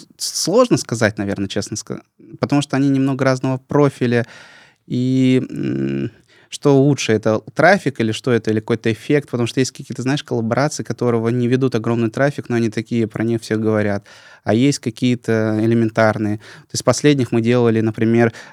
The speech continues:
разные ежедневники, и планшеты, и блокноты с фалафелем. Это ребята, которые классные вот в Москве делают.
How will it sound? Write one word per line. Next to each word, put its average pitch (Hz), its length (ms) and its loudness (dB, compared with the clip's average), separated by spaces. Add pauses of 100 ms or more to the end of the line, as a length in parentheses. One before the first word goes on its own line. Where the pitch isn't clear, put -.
разные 113 360 4
ежедневники, 110 880 2
и 107 40 0
планшеты, 110 1000 0
и 104 40 2
блокноты 110 640 0
с - 80 -6
фалафелем. 107 720 2
Это 104 340 -2
ребята, 107 360 0
которые 107 300 -4
классные 110 380 -2
вот 107 120 -4
в - 40 -8
Москве 110 320 -2
делают. 107 500 -2